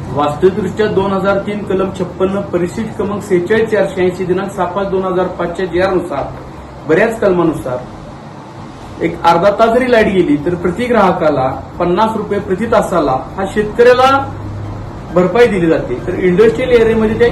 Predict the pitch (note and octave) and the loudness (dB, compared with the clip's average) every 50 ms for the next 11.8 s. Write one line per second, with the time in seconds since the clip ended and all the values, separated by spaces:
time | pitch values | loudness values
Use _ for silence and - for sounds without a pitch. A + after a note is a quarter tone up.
0 | E3+ G3+ G3 G3 - A#3 A#3+ A#3 A3+ - B3+ B3+ B3+ A#3+ A3 A3 C4+ A#3+ - - | 2 0 0 0 0 0 0 0 0 0 0 0 2 2 2 2 2 0 0 -2
1 | - - - - - - - - - - - - G#3+ G#3+ A3+ A3+ - A3 G3+ - | -6 -6 -6 -8 -8 -8 -10 -10 -8 -8 -2 2 4 4 4 4 4 2 0 0
2 | - A3 A3 A3 - G3 F#3 G3+ F#3+ F3 D3+ - - B2 B2 - - - - - | 0 0 0 0 0 0 -2 0 0 0 0 0 -2 -6 -6 -6 -8 -10 -10 -10
3 | - - - E3+ F3+ F#3+ G3 F#3+ - G#3 A3 A3+ A#3 A#3+ - - G3 F#3+ F#3 F3 | -10 -8 -4 -2 -2 -2 -2 -2 -4 -4 -2 -2 -2 -2 0 0 -2 0 0 0
4 | G#3 G#3+ G#3+ G#3+ G#3+ G3+ F#3+ E3 - - - - G3+ G#3 G#3+ - - F3+ F3+ F3+ | 0 0 0 0 -2 -4 -4 -4 -4 -4 -2 2 2 2 2 0 -4 -2 0 0
5 | F#3 - F3+ F3+ F#3+ G#3 G3+ E3+ - F#3 F3 F3 F3 F3 - - - - - - | 0 0 0 -2 -2 -2 -2 0 2 2 4 4 4 2 0 -2 -6 -8 -8 -8
6 | - - - - - - - E3+ F3+ F#3+ G3 G3+ G3 G3 G3+ G3+ G3+ - - - | -10 -10 -10 -10 -8 -6 -2 2 2 4 4 4 2 2 2 0 -2 -4 -8 -10
7 | - - - E3+ E3+ F#3+ G#3 A3 A3+ A3+ - - - - - - - - - - | -10 -6 0 0 2 4 4 4 2 2 0 -6 -10 -12 -12 -12 -12 -12 -12 -12
8 | - - - - - - - - - - - - - G#3 G#3 F#3 F#3 G#3 G#3 G#3+ | -10 -10 -10 -10 -10 -12 -12 -12 -12 -12 -10 -6 -4 -4 -4 -4 -2 -2 -2 -2
9 | G#3+ G#3+ F3+ F#3+ F3+ F#3 F#3+ E3+ - G3+ G3+ - F3+ F3+ F#3 E3+ - - F3+ F3+ | 0 0 0 0 -2 -2 -4 -6 -6 -6 -2 0 0 0 0 0 0 0 2 2
10 | G3 F#3+ F3 - - - C3+ D3 - - - - - - - - - - - - | 4 2 2 2 0 -4 -6 -6 -6 -8 -10 -12 -12 -12 -12 -14 -14 -14 -12 -6
11 | - G3 F#3+ G#3 G#3+ G#3+ G3+ G#3 G#3 G#3 F#3+ G#3 G#3+ G#3+ A3 A3 | -2 2 2 2 2 2 2 4 4 4 4 4 4 4 4 2